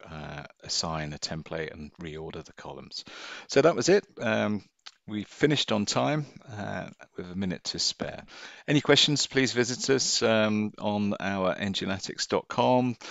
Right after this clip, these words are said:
There's many ideas over on the Enginatics YouTube video channel. There's also blogs and, uh, good ideas, uh, about database tuning,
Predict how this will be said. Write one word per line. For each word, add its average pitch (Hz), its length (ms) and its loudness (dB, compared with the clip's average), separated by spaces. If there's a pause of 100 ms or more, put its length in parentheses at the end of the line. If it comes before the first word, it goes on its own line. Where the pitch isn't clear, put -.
(260)
There's 98 340 2
many 135 280 6
ideas 104 400 6
over 98 280 4
on 98 200 2
the 95 140 2
Enginatics - 720 -2
YouTube 110 500 0 (120)
video 110 260 4
channel. 113 440 0 (340)
There's 110 160 2
also 123 240 4
blogs 113 600 4
and, 98 500 2
uh, 95 200 4
good 92 180 2
ideas, 104 680 2
uh, 90 380 -2
about 87 420 -6
database 87 520 -4
tuning, 92 560 -4